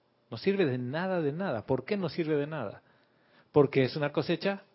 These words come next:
mental. ¿Qué es lo que alimenta la producción mental? La mente. No el corazón.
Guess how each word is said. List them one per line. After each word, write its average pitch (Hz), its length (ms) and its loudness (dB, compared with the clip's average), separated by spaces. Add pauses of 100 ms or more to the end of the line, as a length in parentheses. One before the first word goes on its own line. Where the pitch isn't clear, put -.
(460)
mental. 160 560 2 (640)
¿Qué 180 120 10
es 190 60 10
lo 202 120 10
que 175 100 10
alimenta 156 840 6 (100)
la 123 180 2
producción 120 420 2
mental? 135 380 0 (340)
La 120 180 4
mente. 123 380 -2 (1600)
No 143 160 6
el 147 80 6
corazón. 123 480 4